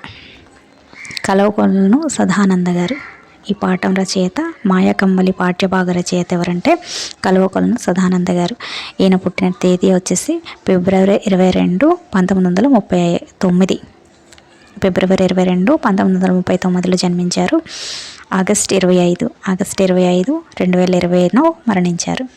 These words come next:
కలవకొలను సదానంద గారు చిత్తూరు జిల్లా పాకాలలో జన్మించారు. ఈయన ఎక్కడ జన్మించారు అన్నప్పుడు చిత్తూరు జిల్లా పాకాల అని గుర్తించాలి. నెక్స్ట్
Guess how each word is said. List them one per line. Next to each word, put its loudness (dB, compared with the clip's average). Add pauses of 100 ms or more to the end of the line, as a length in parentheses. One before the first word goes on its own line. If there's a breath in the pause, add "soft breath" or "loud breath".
(440 loud breath)
కలవకొలను 2
సదానంద 0
గారు 0
చిత్తూరు -2
జిల్లా 0
పాకాలలో 0
జన్మించారు. -4
ఈయన 0 (100)
ఎక్కడ 0
జన్మించారు 2
అన్నప్పుడు -2
చిత్తూరు 0
జిల్లా 0
పాకాల -2 (140)
అని 2
గుర్తించాలి. -4 (1500 loud breath)
నెక్స్ట్ 0